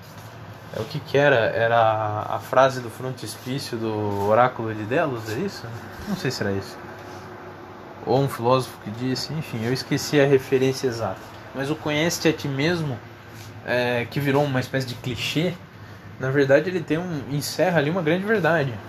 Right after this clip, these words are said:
Nós não, não nos conhecemos. E frequentemente, quando achamos que nos conhecemos, quando nos definimos, quando escrevemos "quem sou eu" numa rede social, no Tinder da vida,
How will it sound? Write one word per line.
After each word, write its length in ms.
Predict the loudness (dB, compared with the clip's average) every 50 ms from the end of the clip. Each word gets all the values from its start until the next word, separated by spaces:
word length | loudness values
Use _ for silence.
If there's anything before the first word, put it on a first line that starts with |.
| -16 -16 -18 -18 -16 -12 -8
Nós 140 | -6 -4 -2
não, 120 | -2 -2
não 320 | 0 0 0 2 2 2 2
nos 160 | 2 -2 -4
conhecemos. 680 | -4 -4 -2 -2 -2 -2 -2 -2 -2 -2 -4 -8 -10 -14 -16 -16 -16 -16 -16 -16 -16 -16 -16 -16 -12 -10 -8
E 60 | -4
frequentemente, 880 | 0 0 2 4 4 4 2 2 2 2 4 4 4 2 0 -2 -4 -4 -2
quando 260 | 0 2 4 6 6
achamos 560 | 4 4 0 0 2 2 4 4 4 2 0
que 100 | 0 -2
nos 200 | -2 -2 -2 -2
conhecemos, 640 | 0 2 2 2 2 2 0 0 2 2 2 2 0
quando 220 | -2 -2 0 0 2
nos 240 | 2 2 2 4 6
definimos, 840 | 4 4 4 2 -2 0 2 4 4 4 4 4 2 -2 -4 -8 -12 -16 -20 -20 -12 -6
quando 400 | -4 0 2 2 2 4 4 2
escrevemos 720 | 2 0 2 4 6 6 6 6 6 4 4 4 2 2 0
"quem 220 | 2 2 2 2
sou 340 | 2 2 2 2 4 4 6
eu" 300 | 6 6 4 4 2 0
numa 240 | 0 0 2 2 2
rede 200 | 2 0 -2 -2
social, 580 | -2 -4 -2 -2 -2 -2 0 0 0 0 0 0
no 120 | -2 -4
Tinder 400 | -4 -6 -6 -4 -2 0 0 0
da 100 | 0 -2
vida, 380 | -2 -4 -6 -6 -4 -4 -6